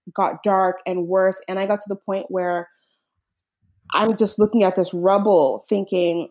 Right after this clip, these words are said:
"I was promised gifts and, oh, you know, what is this?"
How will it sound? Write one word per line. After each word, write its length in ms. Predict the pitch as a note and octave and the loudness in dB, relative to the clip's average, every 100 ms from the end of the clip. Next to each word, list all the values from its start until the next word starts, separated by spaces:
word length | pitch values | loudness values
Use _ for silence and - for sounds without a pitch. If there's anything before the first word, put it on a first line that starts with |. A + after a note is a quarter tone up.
| _ | _
"I 140 | F#3 G#3 | -2 0
was 160 | C4+ | 0
promised 480 | - G3 F#3 F3+ D#3 | 0 0 2 0 0
gifts 560 | F#3 G#3 - - - - _ _ _ | 2 2 -2 -10 -12 -16 _ _ _
and, 420 | F3+ F3 E3+ E3+ E3 _ _ _ _ _ - | -10 -6 -4 -4 -6 _ _ _ _ _ -4
oh, 260 | F#3+ F3+ - | -2 0 2
you 100 | G#3+ | 4
know, 80 | |
what 220 | F#3 G3+ A3 | 6 6 4
is 120 | G#3+ | 2
this?" 540 | G3 B3+ F#3+ - - | 0 2 2 -2 -10